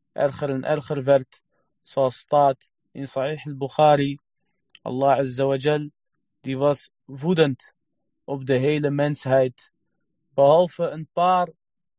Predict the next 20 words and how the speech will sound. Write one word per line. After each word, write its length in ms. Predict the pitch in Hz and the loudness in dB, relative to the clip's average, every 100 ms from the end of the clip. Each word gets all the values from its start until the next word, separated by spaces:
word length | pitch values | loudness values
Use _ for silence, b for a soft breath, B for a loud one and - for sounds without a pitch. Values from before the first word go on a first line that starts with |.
| _ | _
overblijfselen 1080 | 160 175 - 151 127 147 156 160 - 151 139 | -8 -8 -8 -14 -4 2 2 0 -6 -8 -8
van 220 | 147 139 | -8 -8
Ahlul 340 | 139 135 127 | -10 -10 -14
Kitab. 500 | - 135 123 135 131 - _ _ _ _ _ _ | -12 -4 4 6 6 2 _ _ _ _ _ _
Je 100 | - | 2
had 200 | 139 151 | 4 4
nog 240 | 151 139 - _ _ _ _ _ | -2 -8 -12 _ _ _ _ _
op 180 | - 147 | -16 -10
een 160 | 151 135 | -8 0
paar 280 | 160 165 160 | 4 6 4
plekken 560 | - 160 160 - 139 - _ _ _ | 0 2 2 2 -2 -4 _ _ _
in 140 | 139 | -6
de 120 | 135 | -4
wereld 460 | 127 147 143 135 139 - - - - - | 2 4 6 4 0 -10 -12 -16 -20 -12
mensen 400 | 147 160 170 160 | -4 -2 -2 -4
die 120 | 151 | 0
Allah 320 | 143 147 151 139 | 0 2 2 2
Azza 240 | 147 139 | -2 -8
wa 100 | 147 | -8
Jal 220 | 143 147 | -8 -10